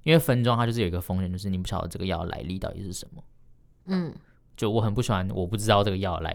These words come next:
Speaker 1: 历，可能我自己就是药师，所以我希望看到，我希望我 control 我吃进去我擦的所有东西。
Speaker 2: 了解。
Speaker 1: 对，所以我会建议，如果你去看皮肤科的话，你可以要求他，或者是说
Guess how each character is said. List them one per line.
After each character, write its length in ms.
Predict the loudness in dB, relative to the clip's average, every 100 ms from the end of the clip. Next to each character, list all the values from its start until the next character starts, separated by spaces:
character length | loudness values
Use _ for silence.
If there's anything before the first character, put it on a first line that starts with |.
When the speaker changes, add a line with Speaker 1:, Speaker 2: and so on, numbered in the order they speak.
| -6
Speaker 1:
历， 100 | -6
可 100 | -2
能 140 | -2
我 80 | -2
自 80 | -2
己 140 | -2
就 100 | -2
是 160 | -2 -4
药 260 | 0 0 0
师， 160 | -4
所 80 | -2
以 20 |
我 80 | 0
希 120 | 0
望 120 | 0 0
看 160 | 0
到， 200 | 0 -2 -4 -12 -14 -6
我 80 |
希 80 | 2
望 160 | 2 2 -2
我 140 | -4
control 420 | -2 -2 0 0
我 160 | 2 0
吃 340 | -4 -6 -4
进 200 | -2 -2
去 180 | -2 -4
我 140 | -2
擦 400 | -2 -2 2 2
的 180 | 2 -4 -8
所 280 | -14 -8 -6
有 60 | -4
东 200 | -8 -8
西。 180 | -8 -8 -4
Speaker 2:
了 200 | 0 0 -2
解。 280 | -4 -4 -6 -18 -20 -20 -20 -14
Speaker 1:
对， 100 | -14 -14 -8
所 160 | 2
以 40 | 6
我 60 |
会 80 | 6
建 140 | 6
议， 40 | 2
如 160 | 2
果 120 | 0 0
你 140 | -2
去 140 | -4
看 180 | -4 -4
皮 140 | -4 -6
肤 60 |
科 100 | -4
的 80 | -6
话， 80 | -4
你 80 | -4
可 120 | -4
以 120 | -4
要 180 | -2 -2
求 140 | -4
他， 280 | -8 -8 -10 -14 -20 -20 -20 -14
或 120 | 0
者 60 | 2
是 80 | 2
说 260 | 2 2